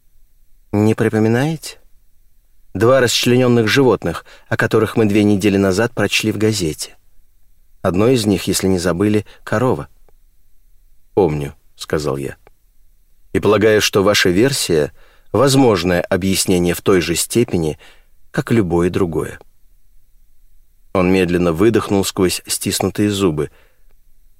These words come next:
«Мистер Лендер, вы хоть раз можете сказать что-то определённое? Хоть один, а не ограничиваться вероятностями?»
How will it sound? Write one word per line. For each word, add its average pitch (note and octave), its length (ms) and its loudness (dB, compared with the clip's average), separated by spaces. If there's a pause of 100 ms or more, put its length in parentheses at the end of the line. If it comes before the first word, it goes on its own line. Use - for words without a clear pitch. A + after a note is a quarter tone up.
(460)
«Мистер G#2+ 360 -4
Лендер, F2 480 -2 (240)
вы G2 120 -2
хоть G2+ 240 0
раз G2+ 300 -2
можете A#2 420 -2
сказать F2+ 400 -2
что-то - 320 -2
определённое? D#2 960 -4 (680)
Хоть - 320 -2
один, A2 520 -2 (580)
а A2+ 100 2
не A#2+ 100 4
ограничиваться A#2+ 840 0
вероятностями?» F#2 840 0